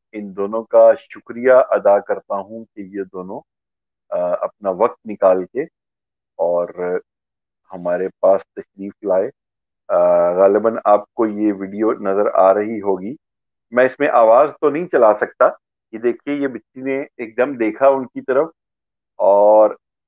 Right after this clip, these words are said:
जब उसने देखा कि मॉप मेरे पास आ रहा है, धमकट्टा मेरे पास आ रहा है, एक लम्हे को वो हल्की हुई, ये इसने नारा लगाया, "अल्लाह अकबर,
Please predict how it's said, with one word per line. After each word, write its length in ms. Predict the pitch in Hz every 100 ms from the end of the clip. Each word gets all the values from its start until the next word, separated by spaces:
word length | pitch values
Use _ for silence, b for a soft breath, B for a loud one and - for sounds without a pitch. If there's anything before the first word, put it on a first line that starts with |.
| _ _ _ _ _ _ -
जब 120 | 113
उसने 240 | 117 135
देखा 320 | 120 113 104 131
कि 160 | 131
मॉप 400 | 110 107 117 - - 117
मेरे 240 | 110 110
पास 420 | 113 110 135 - -
आ 100 | 110
रहा 340 | 101 98 101
है, 180 | 98 113 156 _ _ _ _ _
धमकट्टा 420 | 101 95 104 113
मेरे 180 | 110 104
पास 360 | 104 104 110 -
आ 80 | 117
रहा 160 | 117
है, 160 | 113 135
एक 220 | 135 120
लम्हे 240 | 120 117
को 140 | 110 117
वो 120 | 110
हल्की 260 | 104 98 131
हुई, 120 | 143 131
ये 80 | 147
इसने 220 | 139 120
नारा 240 | 107 101
लगाया, 220 | 98 95 92
"अल्लाह 300 | 120 127 123
अकबर, 420 | 113 120 -